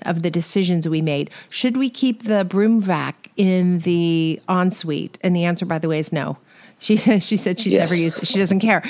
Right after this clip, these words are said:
Speaker 1: Should we, right? Like, there's a million things. What are we gonna do about the cove ceiling in the shower area when we remove the walls? You know, should we change the cove, keep the cove, make the cove different? Like,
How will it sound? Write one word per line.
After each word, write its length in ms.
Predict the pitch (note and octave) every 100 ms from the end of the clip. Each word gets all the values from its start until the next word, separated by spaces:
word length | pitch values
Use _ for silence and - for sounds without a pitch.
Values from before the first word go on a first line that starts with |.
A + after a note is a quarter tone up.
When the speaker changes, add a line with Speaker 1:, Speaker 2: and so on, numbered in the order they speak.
| - - B3+
Speaker 1:
Should 400 | - C4 B3 C4+
we, 180 | C4 A#3
right? 320 | G#3+ B3 D4+ - - -
Like, 160 | C4+
there's 160 | D#4 C#4+
a 60 | D4
million 400 | B3+ B3+ B3+ B3
things. 240 | A#3 F#3+
What 200 | G3 G#3+
are 60 | A3
we 120 | G#3+
gonna 200 | G#3 G3+
do 220 | G3 G3+
about 260 | F#3+ F3+ -
the 80 |
cove 720 | E3+ - G#3 G3 F#3+ F3+ E3+
ceiling 880 | - - - A3 A3 G#3 F#3+ E3 D#3+
in 400 | - F#3 F3+ F3
the 540 | E3+ D#3+ D#3+ D#3 D#3+ D#3
shower 500 | - - B3 A3+ G3 -
area 420 | F3+ E3+ E3+ E3
when 280 | E3 E3+ E3+
we 120 | E3
remove 560 | D#3+ E3 F#3+ F#3+ F3 E3+
the 80 | F3
walls? 580 | G3+ G#3 D#3 - D3+
You 120 | F#3+ E3
know, 180 | D#3+
should 240 | F3 - F3
we 340 | E3+ E3 E3 - - -
change 440 | - G3+ G3 G#3 G#3+
the 100 | A3
cove, 500 | B3+ C4 B3 A#3 -
keep 280 | C4 A3+
the 80 | A#3+
cove, 520 | A3+ B3 A3+ A3 G#3+
make 220 | A3 G#3+ -
the 80 |
cove 360 | A3 B3 A3+ G#3+
different? 360 | A#3+ - G3+ -
Like, 240 | G3+